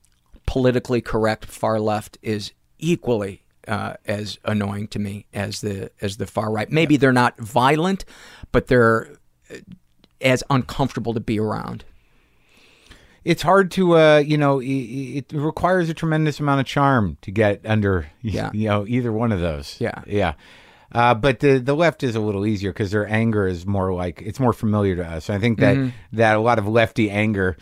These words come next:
Speaker 2: you know, it comes from a, a, a lot of, uh, weird, um, it's a type of defensive-, that, that defensiveness that we understand. You
Speaker 1: Yeah.
Speaker 2: know, it's not, they, they, I don't know what the analogy is. I mean, George Lakoff wrote a,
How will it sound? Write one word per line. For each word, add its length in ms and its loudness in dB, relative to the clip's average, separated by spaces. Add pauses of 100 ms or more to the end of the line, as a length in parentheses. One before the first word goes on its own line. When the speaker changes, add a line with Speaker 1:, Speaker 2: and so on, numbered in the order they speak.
(280)
Speaker 2:
you 120 0
know, 200 2
it 380 -2
comes 300 0
from 200 0
a, 60 0
a, 520 -6
a 80 -4
lot 280 -2
of, 220 -4
uh, 240 -2 (380)
weird, 440 2
um, 480 0 (160)
it's 160 -6
a 60 -4
type 280 0
of 80 -2
defensive-, 600 -2
that, 300 -6
that 340 -10
defensiveness 680 -2
that 100 -10
we 140 -2
understand. 680 -8
You 80 0
Speaker 1:
Yeah. 120 0
Speaker 2:
know, 60 -2
it's 160 -8
not, 280 -2 (380)
they, 180 2
they, 1000 -2
I 120 -4
don't 140 -4
know 120 -4
what 220 -8
the 100 -6
analogy 480 -6
is. 140 -10
I 20 -4
mean, 220 -4
George 240 -6
Lakoff 600 -8
wrote 220 -6
a, 160 -8